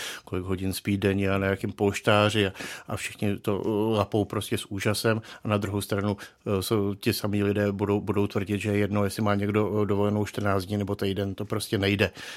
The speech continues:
Ta, ta, a i kdyby v rámci jako jedné, dvou sezon se to neprojevilo, tak v nějaké delší časové řadě se to, se to prostě projeví a, eh, přijde zranění nebo přijde nějakým způsobem vyhoření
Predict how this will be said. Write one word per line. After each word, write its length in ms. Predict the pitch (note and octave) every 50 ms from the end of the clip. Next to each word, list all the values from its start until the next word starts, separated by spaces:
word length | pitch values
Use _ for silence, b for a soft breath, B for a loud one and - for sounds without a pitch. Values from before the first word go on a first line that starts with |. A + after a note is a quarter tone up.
| B B B -
Ta, 200 | - G#2 G2 F#2+
ta, 140 | - G#2+ G#2 G#2 G2+ G2+ G2+ G2 F#2 E2 - - -
a 160 | B1+ G#2 A2 E2
i 100 | F2 B2
kdyby 320 | G#2 A#2 A#2 G2+ A#2+ G#2+ - B B B B - - -
v 260 | G2 G2+ G2+ G2 G#2+
rámci 340 | G#2+ A2 G#2 G#2 - - A2+
jako 200 | G2+ - - A2
jedné, 360 | G#2 G#2 G2+ G#2 G#2+ G#2 G#2
dvou 200 | G2+ G2+ G2+ G2+
sezon 320 | - - G#2 G#2 G#2 G2
se 120 | F#2+ - G#2
to 120 | - A2+
neprojevilo, 600 | G2+ G2 - - G#2 G2+ G2+ G#2 G#2+ G#2+ G#2 G2+ B B B B B B _
tak 280 | - A2+ G2 - - G#2
v 100 | F#2+ G2
nějaké 320 | G2+ F#2+ F2+ - G#2+ G#2
delší 320 | G2+ G#2 G2 - - -
časové 360 | - - G2 - - G#2+ G#2 F#2+
řadě 260 | G#2 G2 F#2+ G2+ G2
se 140 | - G#2 -
to, 160 | - G2+ B B B B
se 160 | B - A2 G2+
to 120 | - F#2+
prostě 320 | - G2+ F#2+ - - G#2
projeví 520 | - - G#2 G2 G2 G2 G2 G2+ G2 G2 G2
a, 40 | F2
eh, 600 | - - - - _ _ _ - G2 F#2 F#2 F2+
přijde 340 | - - A#2 G#2 G#2 G2+
zranění 480 | F#2+ G2 F#2+ F#2+ F#2+ G2+ G2+ G2+ G2+ G2
nebo 260 | G2 G2 F#2+ G2 G2
přijde 500 | G2 - - G#2+ G2 G2+ G2 G2 F#2 F2+
nějakým 600 | F#2+ G2+ F#2+ F#2 - - G2+ F#2+ - - G#2 G2+
způsobem 360 | - - - - - A2+ G2+
vyhoření 540 | F#2+ G2+ F2+ - A2 F#2+ G2+ F#2+ G2+ G2+ G2